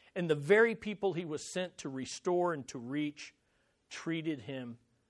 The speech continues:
as unworthy of their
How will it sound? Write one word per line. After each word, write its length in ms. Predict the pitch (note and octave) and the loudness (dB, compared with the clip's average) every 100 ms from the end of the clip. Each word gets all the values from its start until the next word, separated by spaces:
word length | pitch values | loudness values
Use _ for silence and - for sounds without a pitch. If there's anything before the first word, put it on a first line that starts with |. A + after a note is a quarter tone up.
| _ _ _ _ | _ _ _ _
as 160 | B2 - C#3 | -10 -8 -8
unworthy 800 | B2+ A#2+ A#2 B2 A#2+ G#2+ F2+ _ _ _ _ _ _ - | -6 -8 -8 -8 -8 -12 -18 _ _ _ _ _ _ -12
of 200 | A#2 A2+ | -10 -10
their 220 | G#2 | -12